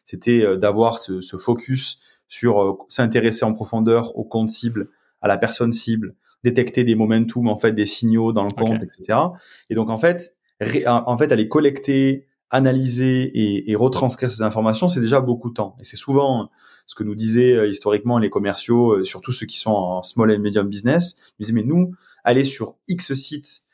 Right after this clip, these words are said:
Speaker 1: pour aller trouver la data, la chercher, l'agréger, et cetera, on n'a pas le temps. On doit passer à l'action
Speaker 2: Hmm.
Speaker 1: très vite. » C'est souvent pour ça que la personnalisation n'était pas mise en place. Parce que c'était trop, euh, trop douloureux, entre guillemets, d'aller chercher les sources de données. Aujourd'hui, nous, avec le, le, notamment l'extension,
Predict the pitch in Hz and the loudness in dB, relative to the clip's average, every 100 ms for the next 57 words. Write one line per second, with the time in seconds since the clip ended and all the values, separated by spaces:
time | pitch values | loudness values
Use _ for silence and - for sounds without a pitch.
0 | _ - 120 120 117 117 135 135 127 123 | _ -2 2 4 2 -2 0 2 4 2
1 | 123 127 123 120 127 - 139 120 113 113 | 2 2 2 0 -4 -2 0 2 2 0
2 | 110 113 - - 131 139 110 139 135 143 | 0 -4 -4 -2 2 2 2 2 0 -2
3 | 113 113 120 120 120 120 - 123 127 147 | 0 2 2 0 2 0 -2 -4 0 -2
4 | 120 - _ - - 123 - 165 156 131 | -2 -10 _ -20 -12 -8 -2 0 0 -2
5 | 139 - 190 285 _ _ _ _ 143 135 | -4 0 0 -2 _ _ _ _ 2 2
6 | 139 143 131 127 180 131 127 135 127 127 | 2 0 0 2 0 0 0 0 -2 -2
7 | 117 - _ _ - 117 - 123 127 - | -6 -8 _ _ -10 -10 -8 -6 -6 -8
8 | - - 185 175 135 110 104 _ _ _ | -8 2 4 4 4 2 0 _ _ _
9 | - 190 185 180 175 156 180 190 - 143 | -4 0 2 4 4 4 2 2 -2 -6
10 | 127 147 143 123 131 131 123 139 127 127 | -4 -4 0 0 0 -2 -6 -4 -2 -2
11 | 123 117 113 110 - _ _ - 117 123 | -4 -2 -2 -4 -10 _ _ -2 2 2
12 | 135 170 - - - 139 143 113 110 110 | 0 -2 -4 -8 -2 2 4 4 4 2
13 | 104 104 98 98 101 98 113 113 107 110 | 4 2 2 -4 -6 0 2 2 2 -2
14 | 107 107 101 101 | -4 -4 -6 -8